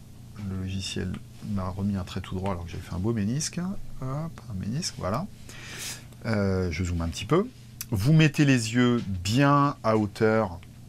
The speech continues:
parce que si vous regardez, euh, par ici, ça va fausser complètement, donc ça, c'est pas bon. Ok, vous mettez les yeux bien à hauteur,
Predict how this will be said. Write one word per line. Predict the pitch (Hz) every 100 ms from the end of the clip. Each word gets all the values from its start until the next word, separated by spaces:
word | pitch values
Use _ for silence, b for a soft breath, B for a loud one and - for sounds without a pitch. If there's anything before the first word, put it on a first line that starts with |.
| - - - - - - - -
parce | 110 -
que | 101
si | -
vous | 110
regardez, | 107 107 107 110 113 113 -
euh, | 101 90 87 85
par | 104 95
ici, | 90 - 107
ça | - 82
va | 85
fausser | - 87 -
complètement, | 92 87 85 120 156
donc | 220 98
ça, | -
c'est | 95 -
pas | 90
bon. | 104 220 - B B B B - -
Ok, | -
vous | 151 165
mettez | 117 101
les | 98 87
yeux | 90
bien | 92 120 135 139
à | -
hauteur, | 85 - 143 220